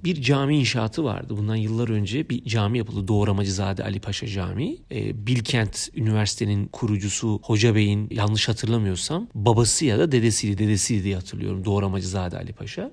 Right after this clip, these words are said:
Ee, onun adına yapılmış bir camiydi. Bu cami inşaat halindeyken bitmemişti daha. Arkadaşlarla içine girip ziyaret etmiştik. Ee, hat sanatı uygulanıyordu, e, caminin kubbesine. O hat sanatını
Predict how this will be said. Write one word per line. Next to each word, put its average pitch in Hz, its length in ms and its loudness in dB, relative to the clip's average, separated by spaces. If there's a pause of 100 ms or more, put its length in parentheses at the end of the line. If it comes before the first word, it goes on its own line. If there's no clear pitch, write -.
Ee, - 100 -6
onun 147 220 4
adına 110 220 4
yapılmış 104 380 0
bir 98 60 -2
camiydi. 101 540 -2
Bu - 100 -20
cami 247 360 4
inşaat 226 480 4
halindeyken 180 680 2
bitmemişti 110 560 -2
daha. 123 180 -2
Arkadaşlarla 185 640 0
içine 170 240 -2
girip 135 180 2
ziyaret 110 380 2
etmiştik. - 640 -4
Ee, 147 260 8
hat 170 360 2
sanatı 180 720 6
uygulanıyordu, 104 960 2 (180)
e, 117 280 -8
caminin 98 480 2
kubbesine. 117 840 -4
O 123 80 4
hat - 280 0
sanatını 170 720 2